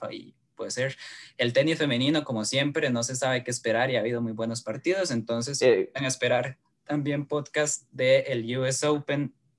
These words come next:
Speaker 1: probablemente con uno que otro invitado, eh, como ya tuvimos la vez pasada con Martín Echandi, tío de nuestro queridísimo Tito Echandi y campeón costarricense varias veces, así que estén atentos por ahí y listo.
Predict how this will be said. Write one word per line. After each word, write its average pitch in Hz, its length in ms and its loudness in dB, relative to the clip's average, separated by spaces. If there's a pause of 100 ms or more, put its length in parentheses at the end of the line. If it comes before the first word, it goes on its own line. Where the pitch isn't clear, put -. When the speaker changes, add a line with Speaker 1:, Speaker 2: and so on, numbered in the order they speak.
(360)
Speaker 1:
probablemente 135 500 2
con 120 160 -2
uno 123 220 -2
que 123 100 -4
otro 120 200 -4
invitado, 117 540 -2 (540)
eh, 110 200 0
como 113 180 -2
ya 110 140 2
tuvimos 131 300 2
la 127 140 4
vez 117 200 2
pasada 139 560 2 (340)
con 131 400 0
Martín 113 360 0
Echandi, 131 540 -2 (220)
tío 117 220 0
de 117 80 0
nuestro 104 300 -6
queridísimo 101 560 -6
Tito 110 260 -6
Echandi 117 520 -4
y 113 120 -10
campeón 101 600 -6
costarricense 104 640 -8
varias 104 240 -10
veces, 117 300 -6
así 98 220 -16
que - 200 -18 (640)
estén 127 240 -2
atentos 156 380 0
por 147 140 2
ahí 190 460 4
y 185 260 0
listo. 202 460 0